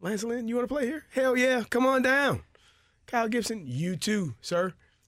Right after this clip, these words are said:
Come on down. Leadership is what wins championships, Anthony.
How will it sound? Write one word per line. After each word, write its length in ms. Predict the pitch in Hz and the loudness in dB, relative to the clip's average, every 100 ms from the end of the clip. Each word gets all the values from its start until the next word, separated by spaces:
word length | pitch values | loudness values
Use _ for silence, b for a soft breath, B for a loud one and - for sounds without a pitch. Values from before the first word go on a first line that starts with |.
| - | -6
Come 140 | 240 | -2
on 100 | 262 | 0
down. 320 | 247 226 - - b b b b b _ _ - | 2 0 -2 -8 b b b b b _ _ -10
Leadership 720 | - 160 175 156 - 151 127 - | -4 -2 0 0 -2 -2 -4 -4
is 180 | 147 123 | -4 -2
what 220 | 151 - | -2 -2
wins 340 | 135 160 151 | -4 -4 -4
championships, 800 | - 214 214 185 170 - 156 - | -4 0 0 0 -2 0 -2 -2
Anthony. 500 | - 165 226 254 240 | -2 0 4 4 2